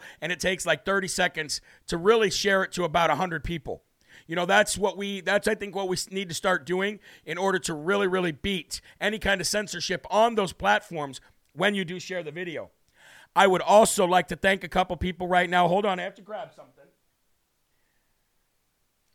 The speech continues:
Look at this. "I trust the next chapter because I know the author."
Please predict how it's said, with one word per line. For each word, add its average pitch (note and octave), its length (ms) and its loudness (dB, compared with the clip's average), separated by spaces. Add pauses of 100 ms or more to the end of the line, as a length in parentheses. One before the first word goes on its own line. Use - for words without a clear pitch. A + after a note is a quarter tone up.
(100)
Look G3+ 160 -6
at G#3+ 80 2
this. - 420 -2 (2250)
"I F#3+ 200 4
trust G#3 440 2
the F3+ 80 -4
next F3+ 340 -2
chapter G#3 640 2 (680)
because F3 440 0
I F#3 220 4
know F#3 640 6 (580)
the E3+ 240 -10
author." C#3 520 2